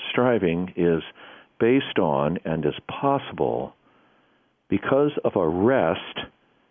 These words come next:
that has already been won and a rest that has already been given by God. And that's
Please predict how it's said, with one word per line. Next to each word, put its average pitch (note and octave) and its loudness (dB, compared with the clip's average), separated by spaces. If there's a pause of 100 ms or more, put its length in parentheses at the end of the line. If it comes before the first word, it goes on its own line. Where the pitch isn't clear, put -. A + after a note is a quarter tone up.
(540)
that G2 -2
has G2+ 0
already F#2+ 4
been C3 2
won G2 0 (160)
and F2 0
a E2 2
rest F2+ 0 (880)
that F2 2
has F#2 2
already F#2 2
been E2+ 2
given D#2+ 0 (640)
by D#2 0
God. C#2 -2 (960)
And F2+ 0
that's A2 2